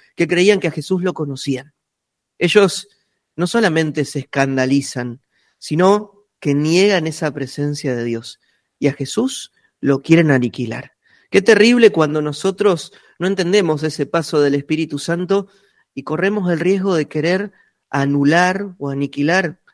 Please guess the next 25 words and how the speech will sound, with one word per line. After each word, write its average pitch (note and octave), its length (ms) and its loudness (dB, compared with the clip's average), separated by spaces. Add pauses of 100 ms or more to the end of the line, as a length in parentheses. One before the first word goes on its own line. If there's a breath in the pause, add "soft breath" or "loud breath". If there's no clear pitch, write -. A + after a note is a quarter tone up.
ese C#3+ 300 -6
paso. - 440 -10 (540)
Ojo, A#3 440 4
porque D#3 240 -4
con E3+ 120 -2
nuestras F3+ 280 -2
palabras, F3+ 840 2 (260 soft breath)
con E3 180 2
nuestros F#3 300 0
gestos, A#3 340 -2
muchas A3+ 500 0
veces G#3+ 500 2 (320 soft breath)
podemos G3 760 4
ser G3 640 0 (600)
obstáculos D3+ 1120 -4 (140)
para C3+ 180 -6
la B2+ 80 -6
acción C3+ 300 -8
del C3 120 -4
Espíritu A#2+ 420 -10
Santo. - 440 -12 (420 soft breath)
Pero G3+ 480 4 (160)
la C3 160 2
buena G#3 360 8
noticia, D3 720 -8